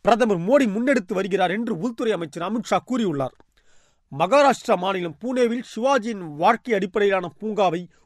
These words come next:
உள்துறை அமைச்சர் அமித்ஷா திறந்து வைத்தார். இந்த நிகழ்ச்சியின் மராட்டிய முதலமைச்சர் ஏக்நாத் சிண்டே, துணை முதலமைச்சர் தேவேந்திர பட்னாவிஸ் உள்ளிட்டோர் பங்கேற்றனர். இந்நிகழ்ச்சியில் பேசிய உள்துறை அமைச்சர் அமித்ஷா, முகலாய ஆட்சி மற்றும் பிற வெளிநாட்டு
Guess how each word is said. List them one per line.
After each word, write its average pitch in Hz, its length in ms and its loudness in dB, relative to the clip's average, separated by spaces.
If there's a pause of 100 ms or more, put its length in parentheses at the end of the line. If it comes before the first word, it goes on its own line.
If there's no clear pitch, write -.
(100)
உள்துறை 226 460 2
அமைச்சர் 190 320 -2
அமித்ஷா 175 420 -2
திறந்து 214 240 -2
வைத்தார். 139 380 -4 (800)
இந்த 262 220 0
நிகழ்ச்சியின் 226 560 0
மராட்டிய 247 360 4
முதலமைச்சர் 196 520 -2
ஏக்நாத் 233 520 2
சிண்டே, 202 340 -2 (120)
துணை 240 200 2
முதலமைச்சர் 196 560 -2 (100)
தேவேந்திர 208 480 2
பட்னாவிஸ் 190 520 -2
உள்ளிட்டோர் 190 460 -4 (100)
பங்கேற்றனர். 156 440 -4 (760)
இந்நிகழ்ச்சியில் 269 580 0
பேசிய 247 340 -4
உள்துறை 226 340 -2
அமைச்சர் 226 280 -4
அமித்ஷா, 196 360 -4
முகலாய 220 320 0
ஆட்சி 214 360 0
மற்றும் 196 480 -6
பிற 202 160 0
வெளிநாட்டு 220 460 0